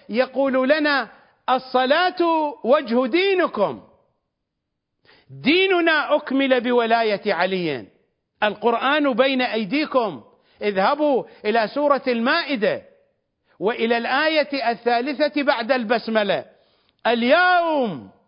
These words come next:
بعد بيعة الغدير، هذا الكلام، هذه المضامين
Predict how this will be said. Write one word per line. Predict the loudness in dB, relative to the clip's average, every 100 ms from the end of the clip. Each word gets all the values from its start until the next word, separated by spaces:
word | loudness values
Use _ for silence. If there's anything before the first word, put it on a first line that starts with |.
| _ -6
بعد | -2 0 2 2
بيعة | 2 0 -2 -2
الغدير، | -2 -4 -2 -2
هذا | 0 -2
الكلام، | -6 -8 -10 -12 -16 _ _ _ _ _ _ _ _ _ _ _ _ _ -2
هذه | 0 2 0 -2 -4 -6 -12 _ _ _ _ _ _ -4
المضامين | -2 0 0 0 2 0 2 2 0